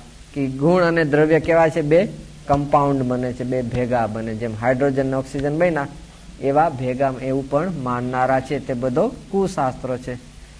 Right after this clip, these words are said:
અથવા જગતનો કોઈ કર્તા, હર્તા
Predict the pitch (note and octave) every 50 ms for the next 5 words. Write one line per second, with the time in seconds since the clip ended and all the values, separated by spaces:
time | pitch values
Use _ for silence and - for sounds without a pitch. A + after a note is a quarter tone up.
0 | - - - - - - D#3 D#3 - F#3+ G3 G3+ G3+ G3 F3 D3+ E3+ E3+ F#3 F#3
1 | F#3 F#3+ F#3+ F#3 F#3 - - F#3 F3+ F3 - - D#3 D3+ D3+ D3+ - - E3+ E3
2 | D3 - - - - - - - - - - - - - - - - - - -
3 | - - B2+ D3+ D3 D3+ D3+ D3+ D#3 F3+ D#3+ E3